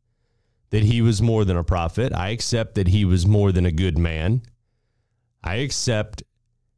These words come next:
more than just he was born and walked on the earth.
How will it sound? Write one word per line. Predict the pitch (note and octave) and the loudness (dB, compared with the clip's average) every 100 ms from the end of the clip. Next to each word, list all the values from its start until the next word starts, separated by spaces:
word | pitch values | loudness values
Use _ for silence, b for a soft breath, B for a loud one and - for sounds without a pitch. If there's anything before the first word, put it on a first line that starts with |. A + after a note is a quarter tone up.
| _ _ _ _ _ _ _ _ _ - | _ _ _ _ _ _ _ _ _ -6
more | A2+ A#2+ A#2 A#2 | 0 2 4 2
than | G#2+ G2 G2 | 2 2 2
just | A2 G2 - | 0 -2 -2
he | A2+ | 0
was | G2+ F2 | 0 2
born | G2+ G2 A#2 | 0 2 2
and | A2 | 2
walked | F#2 F#2+ - | 2 0 -2
on | F#2+ F2+ | 0 2
the | E2 | 0
earth. | E2+ A2+ - | 0 -4 -6